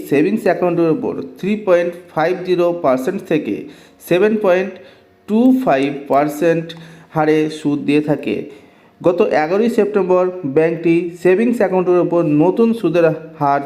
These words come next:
চালু করে। এই ব্যাংকে এক কোটি থেকে পাঁচ কোটির কম টাকা সঞ্চয়ের উপর সেভেন পয়েন্ট টু ফাইভ পার্সেন্ট হারে সুদ পাওয়া যায়। যত বেশি টাকা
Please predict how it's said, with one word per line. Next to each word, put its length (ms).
চালু 220
করে। 220
এই 160
ব্যাংকে 320
এক 80
কোটি 260
থেকে 220
পাঁচ 220
কোটির 260
কম 140
টাকা 180
সঞ্চয়ের 500
উপর 160
সেভেন 240
পয়েন্ট 240
টু 100
ফাইভ 220
পার্সেন্ট 480
হারে 200
সুদ 180
পাওয়া 280
যায়। 200
যত 220
বেশি 160
টাকা 160